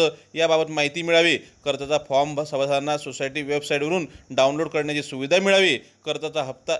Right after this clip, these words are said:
एक रकमी कर्जफेड भरणा करण्यासाठी शाखेत येण्याऐवजी ऑनलाइन अथवा जवळच्या बँकेचे शाखेतून भरणा करण्यासाठी सुविधा करावी.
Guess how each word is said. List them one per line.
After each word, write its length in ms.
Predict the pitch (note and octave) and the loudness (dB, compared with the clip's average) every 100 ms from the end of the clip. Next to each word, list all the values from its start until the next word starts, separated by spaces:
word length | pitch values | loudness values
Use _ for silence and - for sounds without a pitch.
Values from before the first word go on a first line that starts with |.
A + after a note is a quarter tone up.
| - | -4
एक 200 | E3 F3 | -6 -6
रकमी 280 | D#3+ E3 E3 | -6 -8 -8
कर्जफेड 500 | E3 D3+ D#3 D#3 D#3 A2+ | -8 -8 -8 -4 -4 -6
भरणा 260 | B2+ B2+ D3 | -6 -2 0
करण्यासाठी 560 | D3 C#3 C#3 C3+ F3 D3 - - - | 0 0 -2 0 0 0 -4 -4 0
शाखेत 260 | C#3 F#3+ F#3+ | 2 0 -2
येण्याऐवजी 520 | E3+ D#3+ D3+ C#3 C#3 D#3+ - | -2 2 2 2 0 -2 -2
ऑनलाइन 400 | C#3+ D3 E3+ E3+ - | -2 0 0 0 -4
अथवा 220 | - D3 | -4 -4
जवळच्या 480 | B2 C#3 D3 D3 F#3+ | -2 0 0 2 2
बँकेचे 580 | E3+ D#3 D3 D3+ D#3 D3+ | 2 0 -2 -4 -4 -4
शाखेतून 420 | D3 C3 C3 C#3 | -6 -8 -8 -8
भरणा 280 | B2+ B2+ C3 | -6 -4 -4
करण्यासाठी 580 | C3 C3+ C3 C3+ C#3 G3 | -2 -2 -2 -2 0 0
सुविधा 540 | - - - C3 E3 | -2 -16 -6 0 2
करावी. 340 | F#3 F#3 F#3 | 4 6 4